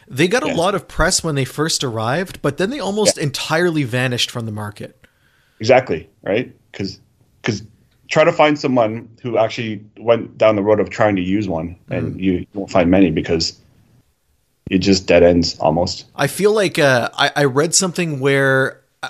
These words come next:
Speaker 1: w-, I wanna say it was Hot Rod Magazine. They have a, something called Project X, which I think is, like, a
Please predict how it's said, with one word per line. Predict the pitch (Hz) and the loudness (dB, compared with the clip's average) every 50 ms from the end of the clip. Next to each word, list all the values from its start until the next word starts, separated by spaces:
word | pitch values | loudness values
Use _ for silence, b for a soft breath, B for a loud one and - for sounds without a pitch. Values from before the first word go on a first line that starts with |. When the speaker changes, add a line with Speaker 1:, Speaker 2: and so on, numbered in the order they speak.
| - | -6
Speaker 1:
w-, | 143 139 147 156 156 156 - 123 - | -6 -4 -2 -4 -4 -4 -8 -8 -4
I | 139 147 143 | -2 -2 0
wanna | 143 165 175 196 | 0 0 2 2
say | - - 190 | 4 2 2
it | 180 | 2
was | 165 151 | 0 -2
Hot | - - 156 151 | 0 0 2 2
Rod | 156 160 151 | 4 2 2
Magazine. | 135 135 131 139 139 135 - 151 147 | 2 0 0 0 0 -2 -2 -2 -2
They | 135 131 | -2 -2
have | 131 147 147 131 | 0 0 0 -2
a, | 120 - - _ | -4 -6 -8 _
something | - - 143 131 139 | -6 -4 -4 -4 -4
called | - 127 123 104 - | -4 -4 -4 -4 -2
Project | - 127 127 120 127 117 - - | 0 0 2 2 -2 -4 -4 -4
X, | 120 120 123 - - - | -4 -2 -2 -2 -4 -6
which | 120 - | -4 -6
I | 123 113 | -6 -6
think | - 143 135 | -6 -6 -6
is, | 147 123 | -4 -4
like, | 123 117 110 | -4 -4 -4
a | 117 107 | -6 -8